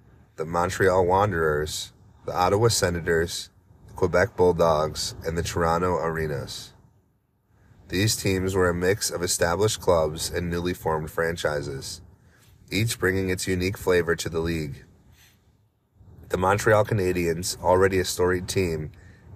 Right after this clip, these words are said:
and the Montreal Wanderers, one of the era's leading squads, were joined by the Ottawa Senators, a dominant force in the preceding National Hockey Association.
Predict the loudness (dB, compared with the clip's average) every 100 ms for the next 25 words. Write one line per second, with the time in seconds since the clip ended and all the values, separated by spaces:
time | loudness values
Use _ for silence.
0 | -8 -4 0 0 2 4 4 4 2 2
1 | 2 2 2 -2 -6 -10 _ _ _ _
2 | _ _ _ -20 -20 -20 -20 _ _ _
3 | _ _ _ _ _ _ _ _ _ -4
4 | 0 0 2 2 4 4 4 2 0 0
5 | 2 0 -2 0 2 4 2 -4 -8 -12
6 | -20 -20 -4 -2 0 2 2 2 2 2
7 | 2 0 2 2 0 -2 -2 -2 -2 -6
8 | -8 -6 0 0 2 0 -2 0 2 0
9 | -2 -6 -6 -6 -4 -2 -2 -2 -4 -4
10 | -4 -6 -6 -6 -4 -6 -6 -8 -6 -6
11 | -6 -4 -2 -4 -8 -10